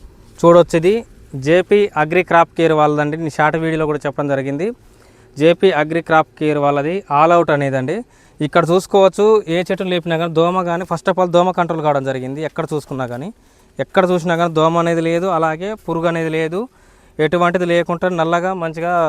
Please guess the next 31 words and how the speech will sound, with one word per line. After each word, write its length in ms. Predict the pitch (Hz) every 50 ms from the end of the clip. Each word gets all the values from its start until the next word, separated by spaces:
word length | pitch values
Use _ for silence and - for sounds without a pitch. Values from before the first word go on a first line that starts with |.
| 147 139 139 143 151 151
ఈ 100 | 147 147
ముడత 300 | 151 156 165 170 - 190
అనేది 500 | 180 175 175 175 170 190 214 226 226 208
మెయిన్గా 440 | 156 156 165 175 190 202 202 196
రైతు 560 | 190 175 170 180 185 - 208 214 214 208 208 - _ _ -
వేధించిన 480 | 151 151 165 180 185 196 190 185 185 180
సమస్య 400 | - - 165 170 175 165 - 180
ఇక్కడ 180 | 165 - 165
ఏంటంటే 380 | 165 165 160 165 165 165 180 196
ముడత 380 | 185 160 160 175 160 170 135 - _ _ _ _ _ _ _ _ _ _ _ -
మొత్తం 300 | 135 139 - - 190 185
ముడుచుకుపోయి 440 | 180 180 - - 208 185 196 196 202
ముద్దలు 300 | 196 180 170 170 175 175
కట్టుకుపోయింది. 500 | 175 175 - 175 175 160 160 156 156 156
ప్రతి 240 | 165 156 - - 185
ఒక్క 120 | 156 180
రైతుకు 320 | 165 160 170 170 202 185
కూడా 140 | 185 190 196 180 - -
తెలిసిందే, 420 | 180 185 180 175 208 208 202 196
ఇక 100 | 180 175
తెలియని 360 | 156 - 170 170 180 190 190
ప్రాబ్లం 420 | - - 170 170 165 170 170 170 160
కాదు. 360 | 156 151 151 170 180 196 190 160
In 80 | 156 143
case 180 | - 160 151 -
మనం 340 | 160 151 151 151 151 147 135 - _ _ _ -
వివరించి 380 | 156 156 170 185 190 175 196 185
ముడత 200 | 175 175 175 175
గురించి 240 | 165 170 170 160 - 160
చెప్పనవసరం 480 | 147 - 170 165 151 - 147 143 143
లేదు. 280 | 135 135 135 160 214